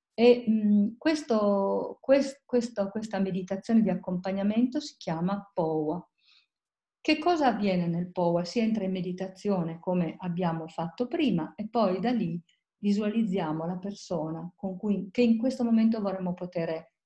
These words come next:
accompagnare. La visualizziamo, la visualizziamo immersa in questa luce straordinaria, infinita, che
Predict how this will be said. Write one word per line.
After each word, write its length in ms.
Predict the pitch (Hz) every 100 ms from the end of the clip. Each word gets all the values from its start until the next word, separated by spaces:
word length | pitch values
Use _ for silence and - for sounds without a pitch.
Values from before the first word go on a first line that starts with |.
| _
accompagnare. 880 | - 180 175 165 165 160 151 - 180
La 100 | 170
visualizziamo, 1040 | 185 180 190 202 175 202 180 175 180 190 - _ _ _ _ _
la 120 | 190
visualizziamo 600 | 190 185 190 190 185 220
immersa 480 | 196 190 202 202 -
in 100 | 190
questa 280 | 190 185 175
luce 380 | 185 233 - 180
straordinaria, 880 | - 180 170 165 185 254 202 165
infinita, 680 | 160 - - 214 277 - 151
che 300 | - 156 147